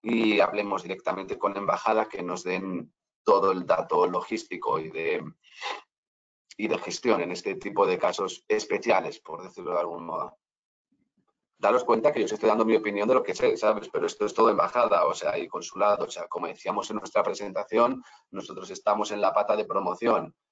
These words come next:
Todo lo que yo tenga información que os pueda facilitar es perfecto, pero mi información no es para nada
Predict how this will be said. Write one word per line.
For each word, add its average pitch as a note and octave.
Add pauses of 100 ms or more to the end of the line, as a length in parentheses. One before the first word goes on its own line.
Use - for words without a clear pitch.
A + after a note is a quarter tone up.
(180)
Todo G2+
lo G#2+
que G#2+
yo A2
tenga A2+
información A2
que G#2+
os G#2+
pueda G2
facilitar G2
es G2
perfecto, G#2+
pero -
mi -
información F#2+
no G#2
es G#2
para G2+
nada G2+